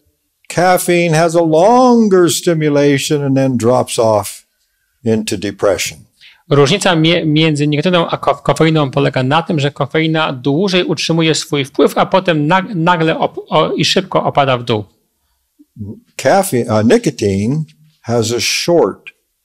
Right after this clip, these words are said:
Speaker 1: stimulation and a long depression.
Speaker 2: Natomiast, e, em, e, nikotyna, e, kró-, kró-, krócej oddziaływuje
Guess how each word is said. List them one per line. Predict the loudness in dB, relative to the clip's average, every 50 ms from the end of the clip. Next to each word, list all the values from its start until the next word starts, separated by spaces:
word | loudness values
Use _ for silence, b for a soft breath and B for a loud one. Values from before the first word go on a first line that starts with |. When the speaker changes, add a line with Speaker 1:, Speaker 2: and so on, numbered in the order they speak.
| _ _ _ _ _ _
Speaker 1:
stimulation | -8 -8 -6 -2 0 0 0 0 2 2 2 0 0 -2 -4 -6 -8 -8 -10 -10 -8 -4
and | -4 -2
a | -2
long | -2 -2 -2 -2 -2 -4 -6
depression. | -8 -10 -10 -10 -10 -12 -12 -10 -12 -14 -16 -18 _ _ _ B B B B B B B -4 -2
Speaker 2:
Natomiast, | 0 0 2 2 2 2 0 0 -2 -4 -2 0
e, | 2 4 4 4 2 2 0 0
em, | 0 0 2 2 2 2 2 2 2 2 2 2 2 2
e, | 2 2 2 2 2 2 0 0
nikotyna, | 0 0 0 0 0 0 0 0 0 0 2 0 0 -2 -2 -2
e, | -2 -2 -2 -2
kró-, | -4 _ -10 -4 0 2 2 2 2 0
kró-, | -4 -2 0 0 0 0
krócej | 0 -2 -2 0 2 0 0
oddziaływuje | 0 -2 -4 0 2 2 2 2 2 2 2 2 2 4 2 2 0